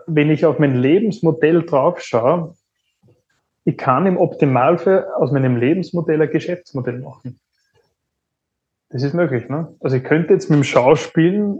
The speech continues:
was mir ganz gut gelungen ist bis jetzt, ne, könnte ich, wenn das jetzt mein Fokus wäre, ein Business draus machen. Ich könnte Geld damit verdienen. Da braucht's halt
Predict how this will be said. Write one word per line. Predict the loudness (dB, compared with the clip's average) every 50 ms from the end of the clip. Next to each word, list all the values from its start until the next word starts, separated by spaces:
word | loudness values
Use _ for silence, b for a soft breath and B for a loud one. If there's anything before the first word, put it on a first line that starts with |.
| -6
was | -4 -2 -2 -2 0
mir | 0 2 2 2 2 2 0 -2
ganz | -4 -8 -8 -8 -8 -10 -10
gut | _ -6 -6 -6 -6 -10 -18 -20 _
gelungen | -6 -4 -2 0 0 0 0 0 -2
ist | -4 -4 -4
bis | -6 -4 -2
jetzt, | -2 -4 -4 -6 -8 -6
ne, | -4 -2 -2 -4 B B B B B B B B B _
könnte | -4 -2 0 0 0 -2 -2 -4 -4
ich, | -2 -2 -2
wenn | -2 0 0
das | 0 0 0
jetzt | -2 -4 -4 -4
mein | -4 -4 0
Fokus | 0 0 0 0 -2 -6 -6 -6 -6
wäre, | -6 -6 -4 -2 0 0 0 -2 -6 -10 -20 _ _ _ _ _ _ _ _ _ _
ein | -12 -6 -4
Business | -4 -2 -2 -4 -6 -6
draus | -8 -10 -10 -8
machen. | -10 -10 -12 -12 -14 -16 -16 -16 _ _ _ _ _ _ _ _ _
Ich | -20 -20 -10
könnte | -8 -6 -6 -4 -2
Geld | -2 -4 -2 -4 -4
damit | -4 -4 -4 -6 -10
verdienen. | -14 -12 -8 -8 -8 -8 -8 -12 -14 _ _ _ _ _ _ _ _ _ _ _ _ _ _ _ _
Da | -20 -10
braucht's | -4 -2 -2 -2 -2 -2 -4
halt | -4 -4 -4